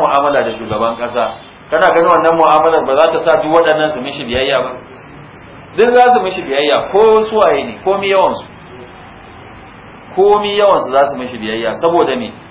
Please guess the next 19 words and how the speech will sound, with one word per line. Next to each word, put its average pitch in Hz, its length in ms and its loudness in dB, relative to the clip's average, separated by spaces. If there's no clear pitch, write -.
Saboda 147 320 -4
matsayin 127 460 -6
wannan. 120 260 -8
Don 120 100 -4
haka 139 560 2
yana 143 260 -2
da 117 80 -4
kyau 123 180 -4
a 110 120 -2
gane 123 240 0
wannan, 123 340 -4
shi 143 160 -10
yasa 143 520 0
Imamu 127 340 -4
Shafi'i, 127 500 -2
Allah 123 320 -6
ya 107 60 -10
masa 117 260 -6
rahama, 120 400 -4